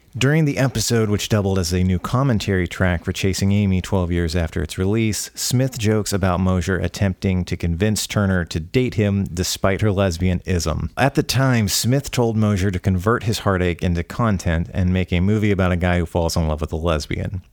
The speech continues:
But Mosier didn't think there was enough there, so Smith decided to take on the storyline himself, even though he, quote, "didn't really know that much about gay culture,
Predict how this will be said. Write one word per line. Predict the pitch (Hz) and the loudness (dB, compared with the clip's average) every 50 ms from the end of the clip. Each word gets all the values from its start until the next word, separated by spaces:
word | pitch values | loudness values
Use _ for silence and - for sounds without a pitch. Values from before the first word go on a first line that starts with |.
| _ - | _ -8
But | 92 87 | -6 -2
Mosier | 87 90 90 85 82 87 85 | -2 0 0 0 0 -2 -2
didn't | 80 85 80 82 82 | -2 -2 -2 -2 -2
think | - 90 82 | -2 -2 -2
there | - 90 82 | -2 -2 -2
was | 82 76 78 | -2 -2 -4
enough | 78 80 82 80 78 - - - _ _ _ _ _ _ - | -2 -2 -2 -2 -2 -6 -10 -20 _ _ _ _ _ _ -4
there, | 104 107 117 113 98 95 92 87 - - - - - _ | 0 0 2 2 2 0 0 -2 -4 -8 -16 -20 -20 _
so | - - - 101 | -6 -2 -2 -2
Smith | 90 - - 147 143 143 - | 0 0 0 0 0 0 -2
decided | - 101 - 123 110 107 107 101 | -4 -2 0 0 2 2 2 0
to | 85 | 0
take | - 107 104 98 - | 0 -2 -2 0 0
on | 101 98 92 | 0 0 0
the | 87 | 0
storyline | - - 107 95 95 90 92 92 90 87 | -2 0 0 2 2 2 2 2 0 0
himself, | 85 85 82 - - 131 123 113 110 101 - - | 0 -2 -2 -2 0 0 0 0 0 -2 -4 -4
even | - 123 127 131 123 117 | -2 0 0 2 2 2
though | 117 110 107 | 2 2 0
he, | 101 - 110 95 | 0 -2 -4 -4
quote, | - - - 107 101 95 92 - - | -4 -4 -2 0 0 0 -2 -2 0
"didn't | - 135 143 139 | 0 0 2 2
really | 131 123 117 113 107 | 2 2 2 2 2
know | 104 107 107 104 | 2 2 2 2
that | 101 101 98 | 2 0 0
much | 98 95 95 90 - | 0 0 0 -2 -2
about | 95 87 90 87 87 85 | -2 -2 0 0 -2 -2
gay | - 101 92 87 | -2 0 -2 -2
culture, | - - - 123 123 110 - - 92 85 87 | -2 -4 -4 -2 -2 -2 -2 -2 -2 -2 -2